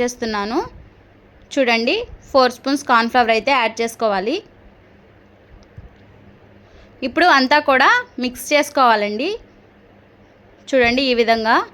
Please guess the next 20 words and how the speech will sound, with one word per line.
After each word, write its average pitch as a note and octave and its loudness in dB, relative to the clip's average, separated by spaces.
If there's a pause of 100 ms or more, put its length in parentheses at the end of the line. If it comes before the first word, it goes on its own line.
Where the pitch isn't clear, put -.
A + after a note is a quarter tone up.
(840)
ఎలాంటి C#4 2 (120)
ఉండలు C4 4
లేకుండా A#3 0 (360)
ఈ A3+ -4
విధంగా A3+ 0
అంతా A#3 0
మిక్స్ A3 -10
చేసుకోవాలి. A#3+ -2 (2500)
ఈ B3+ -4 (100)
కార్న్ B3 2
ఫ్లవరు, C4 4 (140)
షుగరు A#3+ 2 (260)
అంతా B3+ 0 (120)
బాగా A3+ 2
మెల్ట్ A#3+ 0
అయిపోవాలన్నమాట, G#3 0 (180)
బాగా G#3+ 2
మిక్స్ - -14
చేసుకోవాలి. A3+ -4 (560)
ఇప్పుడు D4+ 0